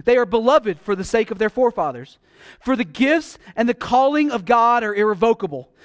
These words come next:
For just as you were at one time disobedient to God, but have now received mercy because of disobedience, so they too have now been diso-, uh, have now been disobedient, in order that by the mercy shown to you, they may also, uh, they may also now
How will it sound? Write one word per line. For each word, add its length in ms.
For 120
just 480
as 160
you 120
were 220
at 120
one 180
time 360
disobedient 580
to 60
God, 340
but 80
have 80
now 260
received 380
mercy 420
because 300
of 80
disobedience, 760
so 160
they 240
too 480
have 140
now 340
been 240
diso-, 360
uh, 300
have 160
now 180
been 180
disobedient, 640
in 120
order 360
that 160
by 260
the 120
mercy 480
shown 380
to 100
you, 420
they 120
may 300
also, 380
uh, 140
they 100
may 120
also 360
now 440